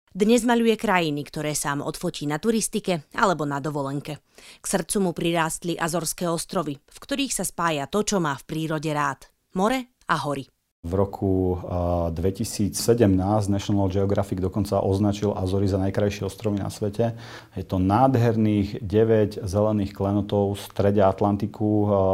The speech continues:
Speaker 2: ktoré vám ponúkajú neuveriteľne veľa krásnych scenérií a, a teda aj rád malujem Azorské ostrovy. A dá sa tam pozrieť na veľryby, sú tam stále pod Azormi aktívne sopky, sú tam rôzne termálne kúpele a atrakcie a je to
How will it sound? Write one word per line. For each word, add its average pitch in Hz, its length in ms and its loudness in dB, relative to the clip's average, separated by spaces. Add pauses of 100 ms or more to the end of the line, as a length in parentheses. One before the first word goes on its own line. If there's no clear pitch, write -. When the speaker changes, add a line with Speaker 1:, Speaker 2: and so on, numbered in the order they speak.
(140)
Speaker 2:
ktoré 101 240 -2
vám 95 160 0
ponúkajú 98 800 -2 (140)
neuveriteľne 95 560 2
veľa 98 240 4
krásnych 104 480 0
scenérií 110 800 4
a, 95 480 -2
a - 80 -2
teda 92 480 -4
aj 98 160 -6
rád 92 160 0
malujem 92 400 4
Azorské 95 400 -2
ostrovy. 113 480 0 (400)
A 92 400 0
dá 92 160 -2
sa 92 80 -8
tam 90 160 -2
pozrieť 92 240 0
na 90 80 0
veľryby, 95 560 2
sú 92 240 -6
tam 95 160 -2
stále 101 400 2
pod 98 160 -4
Azormi 98 320 0
aktívne 98 400 -2
sopky, 98 480 -2
sú - 160 -10
tam 90 160 -6
rôzne 92 400 -2 (320)
termálne 120 640 8
kúpele 104 720 2
a 95 240 2
atrakcie 107 640 0
a 95 400 -2
je 92 80 -6
to 98 160 -6